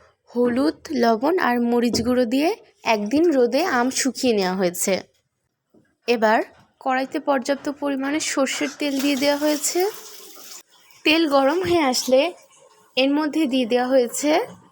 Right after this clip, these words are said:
পাঁচ ফোড়ন। পাঁচ ফোড়ন হালকা ভাজা হলে এর মধ্যে আম দিয়ে দিতে হবে।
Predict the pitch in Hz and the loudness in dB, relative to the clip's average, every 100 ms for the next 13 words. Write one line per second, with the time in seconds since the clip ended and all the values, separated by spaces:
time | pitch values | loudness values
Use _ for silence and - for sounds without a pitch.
0 | _ - 247 240 - 226 202 185 202 - | _ -2 -2 -2 -2 0 2 0 -4 -16
1 | _ _ - _ _ - 262 - - 330 | _ _ -20 _ _ -6 -6 -4 -2 0
2 | 349 294 262 262 269 247 220 254 247 240 | 0 2 0 0 -2 -2 0 0 0 0
3 | 240 277 - - - - - - 240 262 | 0 0 -4 -18 -20 -20 -12 -2 0 2
4 | 262 233 302 403 539 - - - - - | -2 -2 0 0 0 -10 -20 -20 -20 -18
5 | - - 247 226 226 202 190 180 190 185 | -4 -2 0 -2 -2 -2 -4 -4 -2 -2
6 | 180 | -2